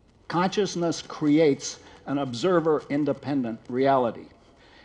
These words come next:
It creates a reality of money, property, government, marriage, uh, uh, uh, cern, uh, conferences, uh, uh, cocktail parties, and summer vacations.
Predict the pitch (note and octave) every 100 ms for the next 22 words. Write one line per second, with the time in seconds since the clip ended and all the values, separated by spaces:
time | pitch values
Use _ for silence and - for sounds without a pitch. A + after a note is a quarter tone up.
0 | - B2 - D3 D#3+ F3+ F3+ C3+ D3 D3
1 | D#3 C#3+ C3+ - A#2 B2+ F3 F3+ D#3+ D3+
2 | - D#3 D3+ E3+ C#3+ C#3 B2+ C#3 D3+ D#3
3 | D#3 C#3+ G#2+ C3 E3+ E3 D#3 C#3+ - -
4 | - D3 C#3 B2 - - - - C3+ C3+
5 | - C#3+ C3 - - F3+ E3+ D3+ C#3+ -
6 | F3 D3+ D#3+ C3+ E3+ D#3+ - - - D#3+
7 | D#3 D#3 D3+ - D3+ C#3+ C#3 E3 E3 E3
8 | D3+ D3 D3+ F3 D3+ C#3+ - E3 D#3+ D3+
9 | C#3+ D3+ C#3+ G#2 F#2+ -